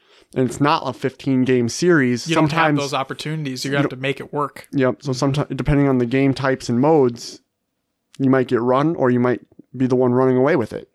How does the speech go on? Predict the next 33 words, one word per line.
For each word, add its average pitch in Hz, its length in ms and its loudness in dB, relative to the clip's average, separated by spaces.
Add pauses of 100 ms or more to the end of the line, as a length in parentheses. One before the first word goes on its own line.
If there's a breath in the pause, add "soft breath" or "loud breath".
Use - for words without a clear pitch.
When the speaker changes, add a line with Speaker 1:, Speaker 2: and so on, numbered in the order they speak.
(160)
Speaker 2:
No, 170 240 -2
I 160 140 0
agree. 147 420 -4 (180)
And 170 480 -2 (360)
the 160 180 -2
other 170 200 2
thing 165 240 -2
too 160 280 0
is, 143 420 0
um, 135 480 -2 (1200)
with 185 160 0
recipro-, 196 580 -2
with 180 140 0
those 180 160 0
Reciprocity 156 600 -2
Tox 143 540 -4
scrims, 135 520 -4
right? 139 320 -4 (520 soft breath)
It's 175 200 -4
mainly, 185 600 0 (1400)
like, 180 300 0
Reciprocity 220 720 0
will 156 140 -2
come 180 200 -2
out 170 140 2
with 151 140 -8
more 147 140 -2
kills 190 520 0
more 165 260 4
often 147 300 -2
than 131 140 -10
not, 131 320 -4 (760)
but 156 480 0